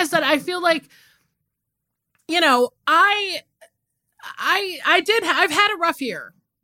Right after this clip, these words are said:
definitely, for sure. And I, you know, I don't know, I just felt like in that moment, everything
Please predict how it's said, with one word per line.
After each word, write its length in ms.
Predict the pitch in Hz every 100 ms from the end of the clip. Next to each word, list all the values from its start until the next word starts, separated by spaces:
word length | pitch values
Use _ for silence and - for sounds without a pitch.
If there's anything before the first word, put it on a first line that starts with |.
| 180 _ 220 _
definitely, 480 | 262 254 185 147 151
for 180 | - 233
sure. 480 | - 226 175 107 117 _ - - - _
And 320 | 294 269 262
I, 200 | 214 214 214 _
you 160 | - 359
know, 220 | 320 311
I 180 | 247 320
don't 120 | 359
know, 140 | 330 247
I 120 | 254
just 260 | 277 277 -
felt 240 | 269 254
like 360 | 254 226 214 -
in 120 | 254
that 180 | 233 208
moment, 420 | 214 214 208 208 -
everything 880 | 233 247 233 254 202 240 220 208